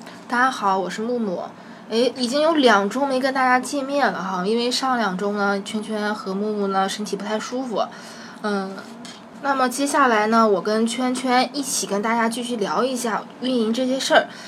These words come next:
之前呢，我们都是一直在聊那个微信公众平台，我不知道大家有没有听说过微博哈，微博肯定是比微信公众平台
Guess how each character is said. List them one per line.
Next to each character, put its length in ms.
之 140
前 220
呢， 100
我 140
们 160
都 120
是 140
一 100
直 160
在 200
聊 300
那 160
个 260
微 180
信 220
公 120
众 100
平 200
台， 300
我 80
不 80
知 60
道 100
大 120
家 60
有 80
没 60
有 80
听 220
说 140
过 100
微 180
博 220
哈， 220
微 120
博 200
肯 180
定 100
是 140
比 180
微 120
信 100
公 140
众 60
平 140
台 240